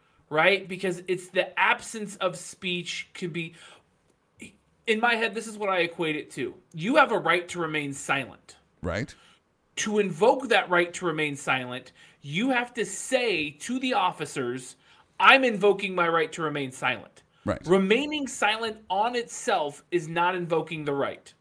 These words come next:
Speaker 1: under the law.
Speaker 2: True.
Speaker 1: So, so the absence of speech in itself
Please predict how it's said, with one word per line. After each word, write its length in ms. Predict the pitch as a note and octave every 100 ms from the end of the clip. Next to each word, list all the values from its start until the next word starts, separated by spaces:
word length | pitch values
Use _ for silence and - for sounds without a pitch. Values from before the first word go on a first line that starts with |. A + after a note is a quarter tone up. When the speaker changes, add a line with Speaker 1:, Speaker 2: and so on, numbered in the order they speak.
| _ _ E3
Speaker 1:
under 220 | D#3+ D3
the 100 | C#3
law. 300 | C3 G#2+ - _ -
Speaker 2:
True. 280 | - F#2 F#3 - - _
Speaker 1:
So, 240 | - - -
so 180 | - G#3
the 200 | F3 F#3
absence 580 | - B3 D4+ - A3+ F#3+
of 180 | - E3+
speech 800 | - - F3+ C#3+ C3+ - - - _ _ - _ _
in 180 | G#3+ A#3
itself 760 | A#3+ A#3 - G3+ E3 D#3 D#3